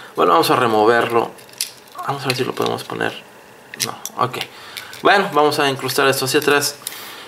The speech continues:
Y pues ustedes saben que esos son Combiner Wars, eh, son como la G uno Scramble City. So, vamos a pasarlo a su modo pierna, que es básicamente el,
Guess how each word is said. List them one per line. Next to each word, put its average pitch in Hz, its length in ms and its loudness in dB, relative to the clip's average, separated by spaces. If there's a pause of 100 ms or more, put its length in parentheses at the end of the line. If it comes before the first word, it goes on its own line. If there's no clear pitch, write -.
Y 147 180 8
pues 143 180 2
ustedes 147 260 8
saben 139 260 2
que 143 60 0
esos 131 180 0
son 131 200 2
Combiner 127 400 4
Wars, 120 480 4
eh, 95 240 -2
son 120 200 0
como 113 200 0
la 98 120 4
G 113 220 6
uno 120 220 6
Scramble 117 400 2
City. 113 400 6
So, 113 160 -2
vamos 131 260 4
a 127 60 -2
pasarlo 120 320 2
a - 20 4
su 120 140 -2
modo 117 340 8
pierna, 123 500 2
que 139 80 2
es 127 80 2
básicamente 127 540 2
el, 120 180 2